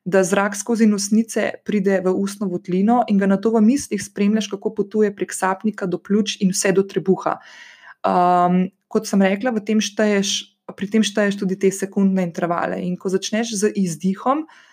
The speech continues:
zrak ponovno spremljaš, kako se iz trebuha dvigne proti pljučem, sapniku, ustni votlini in potem skozi nosnici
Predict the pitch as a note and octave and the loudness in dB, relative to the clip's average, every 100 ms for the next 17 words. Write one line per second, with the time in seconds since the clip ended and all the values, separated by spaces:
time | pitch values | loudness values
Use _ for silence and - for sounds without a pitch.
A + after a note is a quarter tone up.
0 | - E3+ G3 A3+ - A3+ A3 B3+ B3 - | -10 -4 -2 -2 -2 2 4 4 2 -2
1 | - G3+ G#3+ G#3 G3 - G3+ G3+ G3+ F#3+ | -2 0 0 -2 -8 -10 -4 -6 -4 -4
2 | E3+ G3 A#3+ - G3 F3+ G3+ G3 G3 G3+ | -2 0 0 0 -2 0 0 0 0 -2
3 | E3+ E3 - G3+ A3+ D4 D#4 D#4+ - _ | -8 -8 -4 -4 -2 -4 -6 -8 -20 _
4 | - - F#3+ - A#3+ A#3+ G#3+ G#3+ - A#3 | -8 -2 -2 2 0 0 0 0 0 2
5 | G3+ G3+ G3+ G3+ G#3 G#3 G3 - G3 G3 | 2 2 4 4 4 0 -6 -4 -4 -2
6 | - F3 F3+ F3 - F#3+ - | -2 0 0 0 -4 -4 -4